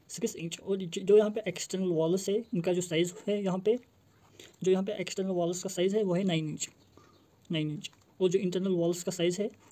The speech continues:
वो है five inch या सिक्स inch। मैंने यहाँ पे six inch लिया है internal walls का size, और जो, और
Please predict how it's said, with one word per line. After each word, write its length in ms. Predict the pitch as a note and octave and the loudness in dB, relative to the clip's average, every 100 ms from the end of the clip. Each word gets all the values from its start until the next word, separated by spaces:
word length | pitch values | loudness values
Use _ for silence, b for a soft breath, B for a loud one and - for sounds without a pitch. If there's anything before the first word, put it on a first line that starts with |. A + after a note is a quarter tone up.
| - | -4
वो 100 | D#3+ | 0
है 180 | F#3 C4 - _ _ - | 0 -2 -6 _ _ -4
five 240 | D#3+ E3 | -2 -2
inch 240 | F#3 F#3+ - - | -6 -12 -14 -8
या 180 | F3 F#3 | -2 -2
सिक्स 300 | B3 - - | -2 -6 -8
inch। 140 | D#3 - _ _ - b b b _ _ _ _ _ _ _ _ _ _ _ _ | -10 -12 _ _ -20 b b b _ _ _ _ _ _ _ _ _ _ _ _
मैंने 120 | E3+ F#3 | -2 0
यहाँ 120 | F#3+ | 0
पे 80 | G3 | 0
six 240 | F#3 E3 | -2 -4
inch 180 | G3 F#3+ | -4 0
लिया 160 | F#3 G3 | 0 2
है 140 | C4+ - b b - | -2 -6 b b -4
internal 240 | E3+ F3 | -2 0
walls 280 | F3+ F3 E3+ | 2 0 0
का 60 | F#3 | -2
size, 260 | F3+ F#3+ | 0 0
और 200 | F#3 F3+ | 0 -2
जो, 340 | E3+ F3 F#3 F#3 | -2 -4 -6 -4
और 220 | F3+ F#3 | -4 -4